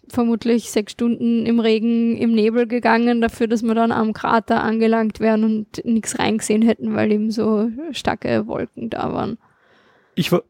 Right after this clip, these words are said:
Speaker 2: übrigens ein, ein ganz großer Fan, auf Reunion wurde ich ein ganz großer Fan von der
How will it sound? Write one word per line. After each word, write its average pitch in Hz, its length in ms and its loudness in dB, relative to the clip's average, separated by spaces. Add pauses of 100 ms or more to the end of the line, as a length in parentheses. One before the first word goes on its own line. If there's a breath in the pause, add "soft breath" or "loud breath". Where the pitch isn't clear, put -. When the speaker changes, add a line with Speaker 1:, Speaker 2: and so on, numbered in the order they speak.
Speaker 2:
übrigens 170 500 2
ein, 131 240 0
ein 135 160 -2
ganz - 280 -2
großer 143 340 0
Fan, 143 260 -2
auf 147 160 -2
Reunion 139 400 2
wurde 165 180 2
ich 131 80 0
ein 127 80 0
ganz 143 220 -4
großer 143 260 -2
Fan 143 360 2
von 131 280 0
der 127 480 2